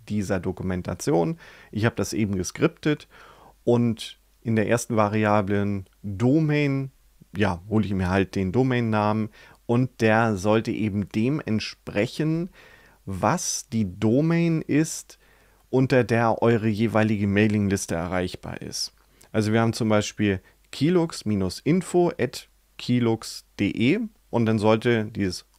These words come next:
Hostname minus F kilux de eben ausspucken und bei eurer Domain natürlich irgendwas anderes. Und wenn das nicht so sein sollte, dass sich das darüber automatisch ermitteln lässt, dann nehmt ihr das hier weg,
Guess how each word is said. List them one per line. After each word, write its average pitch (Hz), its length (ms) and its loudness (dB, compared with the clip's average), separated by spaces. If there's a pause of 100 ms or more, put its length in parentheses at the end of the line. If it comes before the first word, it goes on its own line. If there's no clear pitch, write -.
Hostname 131 720 0
minus 98 340 -4
F 131 420 -2 (320)
kilux 117 440 0
de 98 460 -2 (120)
eben - 240 -2
ausspucken 143 680 0
und - 420 -2 (160)
bei 87 100 0
eurer 101 320 2
Domain 98 420 0
natürlich 92 480 -4
irgendwas 82 360 -8
anderes. 165 480 0 (540)
Und 127 260 2
wenn 117 120 2
das 117 200 0
nicht 135 280 -2
so 127 140 -2
sein 104 400 0
sollte, 113 380 2
dass 117 180 0
sich - 140 -10
das 113 200 -2
darüber 104 720 0
automatisch 95 640 -4
ermitteln 135 420 0
lässt, 123 300 -2 (380)
dann 110 460 0
nehmt 110 220 0
ihr 107 80 2
das 101 200 0
hier 98 180 -2
weg, - 300 0